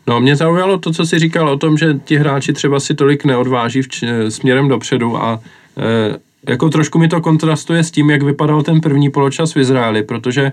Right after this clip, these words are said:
tam mi přišlo, že jako ten střed pole s Tanču s Traorem, tam jako vyloženě jim to oběma jako hrubě nevyšlo. Oni tam ztráceli balóny a úplně jako takovým stylem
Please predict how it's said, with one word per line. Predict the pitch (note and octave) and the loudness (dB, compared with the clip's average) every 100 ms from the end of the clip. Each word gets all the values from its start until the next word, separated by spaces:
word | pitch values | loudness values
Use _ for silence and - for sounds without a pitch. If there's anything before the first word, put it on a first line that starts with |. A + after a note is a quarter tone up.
| - - _ | -6 -20 _
tam | - B2+ | -4 0
mi | C#3+ | 2
přišlo, | D3 C#3+ - C#3+ | 0 -2 0 0
že | D3 D3 D3 D3 - - | 2 2 0 -4 -16 -4
jako | B2 B2 D3 C#3 - | -2 0 0 -2 -2
ten | - C#3 | -2 0
střed | C3+ - D#3+ | 0 -2 -2
pole | - B2+ A#2 B2 | 0 0 2 0
s | D#3 | -2
Tanču | - C3 C3 D3+ | -2 -2 0 -2
s | - | -2
Traorem, | C3+ A#2 A#2 G#2+ B2+ C#3+ - - - - C#3 | -2 0 0 0 -2 -6 -14 -20 -20 -20 -10
tam | - B2 B2+ | -2 0 2
jako | C3 C3 C#3+ | 2 0 0
vyloženě | C3 B2+ B2+ C3+ C#3 C#3 C3+ B2+ - | 2 2 2 2 2 0 -2 -4 -6
jim | B2 B2+ | -2 0
to | C3+ C#3 | 2 0
oběma | - B2 B2+ C3 C3+ | -2 0 2 4 2
jako | B2+ B2+ | 0 0
hrubě | B2+ B2+ C3 | 0 2 2
nevyšlo. | B2+ A2 A2+ - | 2 0 -4 -4
Oni | G2 G#2 | -2 -2
tam | A2 B2+ | -2 -4
ztráceli | B2+ C#3+ C3 C3 E3+ D3+ | -4 -4 -4 -2 0 0
balóny | C3 A#2+ A2+ A2+ | 0 0 0 -2
a | - | -2
úplně | A#2+ B2 C3+ | -2 0 2
jako | C3+ C3 D3+ | 2 0 -2
takovým | C3+ C3+ D3 C#3+ D3+ C#3+ - - - _ _ | -4 0 2 2 -2 -8 -20 -20 -20 _ _
stylem | - - - D#3 D#3 D#3+ | -8 -4 0 2 4 2